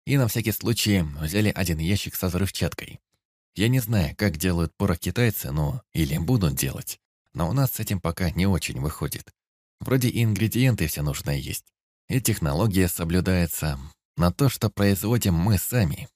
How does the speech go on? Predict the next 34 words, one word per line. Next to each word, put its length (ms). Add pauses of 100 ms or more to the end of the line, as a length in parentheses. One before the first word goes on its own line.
(220)
не 180
идет 240
ни 120
в 80
какое 280
сравнение 500
с 100
эталонным, 600 (240)
промышленным 760
порохом. 480 (720)
Он, 140
конечно, 440
тоже 360
горит 380
и 40
взрывается, 640
но 200
сильно 360
уступает 680
по 160
мощности. 720 (460)
Причем 340
то, 180
что 220
делается 500
в 40
малых 340
количествах, 600
вроде 340
пробников, 580 (280)
еще 300
куда 280
ни 100
шло. 340